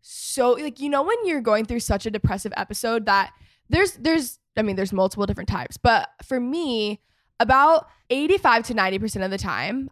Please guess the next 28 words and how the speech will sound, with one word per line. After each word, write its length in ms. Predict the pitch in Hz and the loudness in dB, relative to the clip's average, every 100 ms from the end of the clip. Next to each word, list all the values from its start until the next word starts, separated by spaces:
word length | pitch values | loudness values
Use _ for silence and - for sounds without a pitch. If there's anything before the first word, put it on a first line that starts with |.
| - | 0
I 200 | 214 220 | 2 2
can 200 | - 247 | 0 -2
snap 280 | - 196 156 | -2 -4 -2
myself 300 | 202 196 196 | -4 -2 -2
out 180 | 175 175 | -2 -2
of 80 | 208 | 0
it. 160 | 247 254 | 0 2
I, 220 | 214 214 | 4 2
like, 200 | 208 202 | 0 -4
know 300 | 202 202 208 | -4 0 2
the 80 | 247 | 0
things 240 | 247 247 | -2 -6
that 100 | 220 | -4
I 60 | 220 | -6
can 100 | 226 | -6
do. 160 | 202 202 | -6 -2
I 120 | 220 | 0
have 100 | 226 | 0
no 100 | 220 | -4
motivation 640 | 202 196 196 190 - 359 | -4 -4 -2 -2 0 0
to 80 | 240 | 0
do 140 | 196 | -2
them, 160 | 190 196 | -2 0
but 100 | 196 | 0
I'll 140 | - 202 | 0 -2
make 300 | 190 208 208 | -2 -6 -6
myself, 480 | 202 - 190 196 | -6 -4 -4 -4
like, 180 | 180 165 | -8 -8